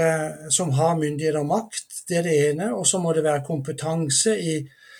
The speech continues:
i oppfølging, og det må være drift og vedlikehold som, som det må være krav til. Noe av dilemmaet for kommunen er jo det at disse eiendommene, skoler, i regnskapsmessig så er de jo i null.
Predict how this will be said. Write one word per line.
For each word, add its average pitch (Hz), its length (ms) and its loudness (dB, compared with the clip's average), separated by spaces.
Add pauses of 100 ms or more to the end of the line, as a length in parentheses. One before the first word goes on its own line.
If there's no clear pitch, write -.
(160)
i 151 80 -2
oppfølging, 196 600 2
og 180 140 0
det 175 100 -2
må 175 140 0
være 175 160 2
drift 151 340 -2
og 165 100 0
vedlikehold 143 540 0
som, 156 280 -4 (680)
som 170 220 4
det 175 200 2
må 165 180 0
være 143 340 0
krav 165 500 2
til. 170 320 0 (800)
Noe 170 180 4
av 190 60 2
dilemmaet 196 600 4
for 208 140 0
kommunen 190 480 4
er 185 100 4
jo 196 180 4
det 175 180 2
at 147 340 -2 (600)
disse 180 260 6
eiendommene, 180 760 4
skoler, 175 600 0 (440)
i 180 140 0
regnskapsmessig 185 1000 2
så 196 120 4
er 170 220 4
de 180 120 0
jo 175 240 -2 (380)
i 190 120 4
null. 165 380 4